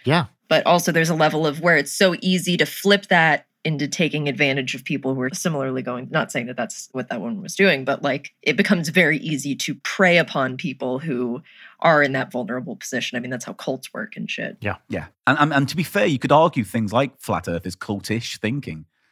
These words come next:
Speaker 1: Yeah, no, totally.
Speaker 2: Yeah, it's an identity thing too, right? Like, it's, I have conflated my identity with this belief, and so any attack on the belief is an attack on my identity.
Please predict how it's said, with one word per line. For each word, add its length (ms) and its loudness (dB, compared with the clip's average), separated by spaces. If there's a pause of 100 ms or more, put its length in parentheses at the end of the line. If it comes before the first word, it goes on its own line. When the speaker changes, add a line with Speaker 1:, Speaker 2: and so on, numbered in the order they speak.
(220)
Speaker 1:
Yeah, 220 2
no, 180 2
totally. 440 2
Speaker 2:
Yeah, 280 4
it's 240 2
an 60 6
identity 540 2
thing 280 -8
too, 420 -2
right? 340 -2
Like, 160 -2
it's, 200 -8
I 100 0
have 120 -2
conflated 480 -6
my 220 -6
identity 520 2
with 140 -6
this 140 -10
belief, 360 -4
and 120 -8
so 140 -2
any 180 -2
attack 280 -4
on 60 -4
the 80 -6
belief 260 -6
is 120 -8
an 60 -4
attack 300 -8
on 80 -8
my 160 -4
identity. 600 -8